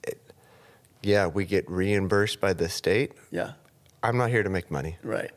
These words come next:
Speaker 1: At all.
Speaker 2: No, I'm talking about
Speaker 1: Uh,
Speaker 2: the real cost.
Speaker 1: <laughs> Yeah.
Speaker 2: It costs you emotional time,
Speaker 1: Oh, it,
Speaker 2: energy.
Speaker 1: it costs me,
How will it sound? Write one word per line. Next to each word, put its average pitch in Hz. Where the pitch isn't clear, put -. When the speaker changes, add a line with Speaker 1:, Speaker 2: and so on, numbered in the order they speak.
Speaker 1:
At 107
all. 82
Speaker 2:
No, 82
I'm -
talking 156
about 175
Speaker 1:
Uh, -
Speaker 2:
the -
real 151
cost. -
Speaker 1:
<laughs> 98
Yeah. 127
Speaker 2:
It 151
costs -
you 85
emotional 160
time, -
Speaker 1:
Oh, 113
it, -
Speaker 2:
energy. 120
Speaker 1:
it -
costs 107
me, 92